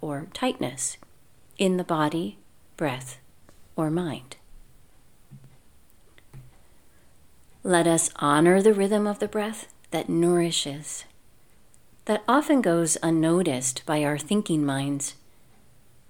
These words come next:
that connects us in an intrinsic and mysterious way. We might begin with a request for our loving attention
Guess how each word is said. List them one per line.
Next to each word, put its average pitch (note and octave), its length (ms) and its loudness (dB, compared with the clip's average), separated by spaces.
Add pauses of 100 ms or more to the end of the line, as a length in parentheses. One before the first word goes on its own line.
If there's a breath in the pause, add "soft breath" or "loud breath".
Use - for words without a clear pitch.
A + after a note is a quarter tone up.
(100)
that - 220 0
connects D3 480 0
us F3+ 480 -4
in E3 180 0
an E3 180 -2
intrinsic E3+ 1300 -2
and D#3+ 260 0
mysterious D#3+ 920 0
way. C#3+ 280 -8 (2250)
We G3 140 4
might A#3+ 340 4
begin D#3+ 640 -4 (140)
with F#3 160 0
a F#3 80 4
request F#3+ 640 0
for - 220 -2
our E3 140 2
loving F#3+ 540 2
attention E3+ 720 -2